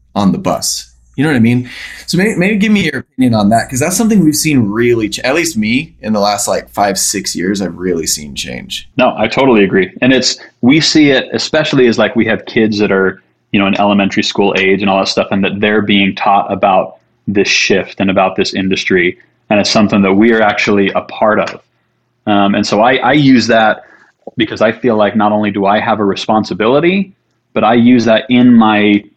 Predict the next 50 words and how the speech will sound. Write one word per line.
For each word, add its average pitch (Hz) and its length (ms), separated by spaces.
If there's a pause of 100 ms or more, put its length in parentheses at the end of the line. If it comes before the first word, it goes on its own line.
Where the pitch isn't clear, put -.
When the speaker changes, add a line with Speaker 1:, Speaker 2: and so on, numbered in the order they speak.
(140)
Speaker 2:
sale, 117 440
right? 104 200
When 107 140
I'm 101 80
talking 113 400
to - 100
these 104 160
people, 117 360
and 104 100
you 120 80
can 113 160
feel, 110 600 (160)
even 139 260
from, 104 420 (260)
you 104 120
know, 90 160
seven, 113 320
eight 104 180
years 107 220
ago 107 220
when 98 80
I 92 80
started, 110 580 (480)
people 131 320
are 123 60
starting 117 400
to - 100
grasp 104 480
onto 107 380
the 101 120
renewable 101 560
energy 101 360
side 92 360
and 92 140
the 92 60
way 101 160
that 98 160
things 98 180
are 95 80
changing 101 580 (300)
a 107 80
lot 107 180
more 110 200
than 107 100
they 98 80
were 110 220
before. 90 380
Before 110 360
it 101 60
was, 95 380